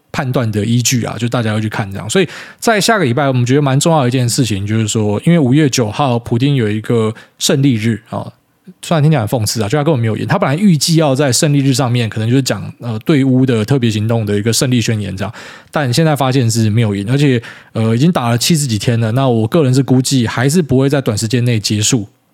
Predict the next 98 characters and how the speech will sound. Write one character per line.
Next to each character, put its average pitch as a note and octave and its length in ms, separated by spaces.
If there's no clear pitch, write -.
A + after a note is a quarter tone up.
如 D3 120
果 D#3 100
说 B2 160
就 A#2+ 140
是 B2 80
单 D3+ 200
纯 B2 160
的 A#2 60
用 B2+ 100
武 G#2+ 200
力 B2 120
的 G#2 140
话， G2 300
那 B2+ 180
外 D3+ 180
交 C3+ 200
手 A#2 120
段 A#2 200
上， G#2+ 180
这 D3 100
个 B2+ 60
我 G#2+ 60
们 G#2 100
没 A#2 80
有 A2 80
办 A2 140
法 F#2+ 40
去 G#2+ 80
猜 G#2 220
测。 A2 180
反 B2 100
正 E3+ 120
他 E3 100
可 D#3 140
能 A#2+ 100
还 A#2+ 80
会 C3 80
持 A#2 220
续 A2+ 200
一 G#2+ 40
段 A2+ 180
时 G#2 140
间， G2+ 200
所 D3+ 120
以 C3 40
在 C#3+ 140
五 B2 140
月 C#3 100
九 G2 140
号， A#2 200
呃， A2+ 120
除 C3+ 140
非 D3+ 180
俄 F3 80
罗 C3+ 140
斯 B2+ 120
出 C3+ 120
来 C3 80
跟 B2 100
大 B2 140
家 B2 40
讲 G#2 200
说 A2 160
战 C3 180
争 A#2 140
结 G2 180
束， G2+ 160
不 A#2 80
然 A#2 180
应 C#3 140
该 C#3+ 80
还 C3+ 100
是 A2+ 100
会 A#2+ 60
持 - 160
续 A2 140
一 - 20
段 G#2+ 160
时 G2+ 120
间。 G#2 120
那 E3 80
你 C#3 140
觉 A#2+ 140
得 C#3+ 140
普 A2+ 180
丁 C3 160
会 C#3 180
宣 B2+ 180
布 C3 140
战 B2+ 160
争 A#2 100
结 G2+ 160
束 A2 140
吗？ G2+ 240
目 F#3 140
前 B2 180
我 G#2 140
们， G2+ 220